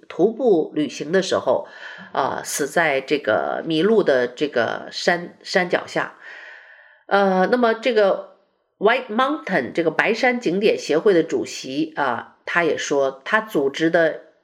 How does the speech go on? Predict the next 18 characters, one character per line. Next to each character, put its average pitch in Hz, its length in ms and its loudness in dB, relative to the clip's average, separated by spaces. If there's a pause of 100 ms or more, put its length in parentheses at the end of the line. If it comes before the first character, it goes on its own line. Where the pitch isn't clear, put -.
(100)
十 - 380 -2
一 277 140 2
月 294 200 6
的 143 180 0
一 196 140 -2
名 175 220 -2
年 180 300 2
轻 285 280 -4
的 202 140 4
徒 - 260 -2
步 196 160 2
旅 135 140 0
行 147 220 -8
者 160 260 0
被 151 140 2
发 151 180 0
现 156 340 -2
啊， - 280 -10